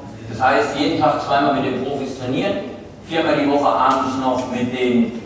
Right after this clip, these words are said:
Amateuren trainieren, am Sonntag mit den Amateuren spielen. Und Pflicht war,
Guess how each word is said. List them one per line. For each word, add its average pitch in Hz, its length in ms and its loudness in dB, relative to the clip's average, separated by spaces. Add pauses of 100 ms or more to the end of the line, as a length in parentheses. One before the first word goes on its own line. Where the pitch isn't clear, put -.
(120)
Amateuren 131 580 2
trainieren, 156 540 -2
am 156 160 -2
Sonntag 139 380 0
mit 127 100 0
den 123 120 -4
Amateuren 117 480 -4
spielen. 190 600 -2 (180)
Und 185 320 6
Pflicht - 480 0
war, - 720 2